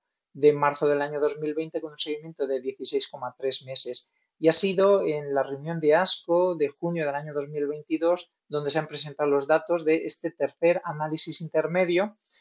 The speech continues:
con una, un cutoff de, de información de noviembre del dos mil veintiuno y una mediana de seguimiento de veintisiete coma seis meses. En este caso, lo que se ha demostrado es que los datos de respuesta para esta población,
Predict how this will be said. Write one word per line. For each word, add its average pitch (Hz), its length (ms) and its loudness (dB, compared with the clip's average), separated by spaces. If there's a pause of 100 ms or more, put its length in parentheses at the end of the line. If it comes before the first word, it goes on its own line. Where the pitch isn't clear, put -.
(220)
con 160 460 4
una, 156 800 -4
un 160 140 -12
cutoff 175 480 6
de, 143 280 6
de 139 80 -4
información 147 600 -4
de 156 120 0
noviembre 143 420 -4
del 151 180 4
dos 143 220 -4
mil 185 180 -2
veintiuno 190 640 -4
y 165 120 -4
una 160 140 -4
mediana 156 420 -4
de 143 80 -4
seguimiento 160 800 -6 (360)
de 196 160 4
veintisiete 180 680 2
coma 143 200 -2
seis 139 320 0
meses. - 540 -10 (720)
En 156 140 -2
este 175 300 4
caso, 196 340 8
lo 170 160 2
que - 60 -6
se - 100 0
ha 160 60 2
demostrado 180 720 4
es 185 180 -4
que 143 140 2
los 139 240 -4
datos 151 320 -2
de 156 100 -2
respuesta 180 680 -4
para 139 240 -2
esta 147 400 -2
población, 175 760 0